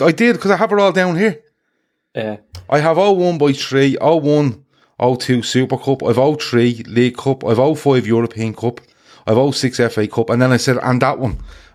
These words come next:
Speaker 1: Wagner Love, C S K A Moscow." I never fucking added it.
Speaker 2: Uh,
Speaker 1: Right.
Speaker 2: Reclaim,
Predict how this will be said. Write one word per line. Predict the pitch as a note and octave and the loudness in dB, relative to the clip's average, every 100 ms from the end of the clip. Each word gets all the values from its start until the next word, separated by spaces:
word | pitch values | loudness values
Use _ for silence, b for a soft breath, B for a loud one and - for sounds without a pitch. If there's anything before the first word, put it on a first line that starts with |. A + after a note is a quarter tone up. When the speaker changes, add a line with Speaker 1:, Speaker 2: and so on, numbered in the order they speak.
| - | 0
Speaker 1:
Wagner | B2+ B2 B2 | 0 2 2
Love, | A#2+ A#2 | 2 0
C | - A#2+ | 0 0
S | A2 | 0
K | - A#2 | 0 0
A | G#2+ | 0
Moscow." | A#2 - G#2+ | -2 -2 -4
I | |
never | A#2 A2+ | -2 -4
fucking | - B2+ A#2+ | -6 -8 -6
added | A2+ B2 G#2 | -4 -4 -4
it. | F2 _ - B B B B B B | -8 _ -20 B B B B B B
Speaker 2:
Uh, | A#2+ A2+ A2+ - | -4 -2 -2 2
Speaker 1:
Right. | D#3 D3 | 2 2
Speaker 2:
Reclaim, | C3 C3 D3+ D#3+ D3+ | -2 0 0 -2 -4